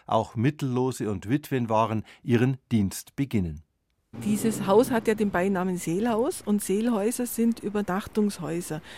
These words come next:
Speaker 2: Die gibt's eben nicht nur in Städten, sondern zum Beispiel auch auf dem Land an Wegkreuzungen. Und die dienten wirklich zur Übernachtung von Reisenden, aber auch von Pilgern. Und jeder Stadtherr musste so ein solches Seelhaus für eine sichere Übernachtung vorhalten.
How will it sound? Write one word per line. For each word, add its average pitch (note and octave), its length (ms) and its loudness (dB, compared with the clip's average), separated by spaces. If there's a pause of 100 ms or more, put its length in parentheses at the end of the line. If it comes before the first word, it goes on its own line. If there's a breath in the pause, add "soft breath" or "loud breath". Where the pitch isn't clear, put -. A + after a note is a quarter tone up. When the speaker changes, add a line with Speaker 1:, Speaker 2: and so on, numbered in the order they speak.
(140)
Speaker 2:
Die G3+ 60 -4
gibt's - 360 -4
eben G#3+ 260 2
nicht A#3+ 260 2
nur G#3+ 100 4
in F3+ 120 -4
Städten, C4+ 460 -2
sondern A3 340 0
zum G#3+ 140 -2
Beispiel F#3 400 -2
auch F#3 160 -4
auf G3+ 100 -8
dem F3+ 100 -2
Land F#3+ 280 0
an F#3 160 -2
Wegkreuzungen. B3+ 840 -2 (380 loud breath)
Und A3+ 220 0
die B3 120 2
dienten B3 540 2
wirklich A#3+ 420 -2
zur A3+ 280 0
Übernachtung G3+ 760 -2
von E3 460 -10
Reisenden, B3 680 0
aber F3+ 260 -2
auch F#3+ 100 -4
von F3+ 180 -4
Pilgern. B3+ 560 2 (300 loud breath)
Und F#3+ 160 0
jeder A#3+ 300 0
Stadtherr A3+ 600 -2
musste A#3 480 -2 (160)
so - 160 -6
ein G3+ 220 0
solches G#3 400 -4
Seelhaus G#3+ 420 -2
für - 140 -6
eine G#3 120 0
sichere G#3 380 -4
Übernachtung F#3 600 -4
vorhalten. E3+ 680 -4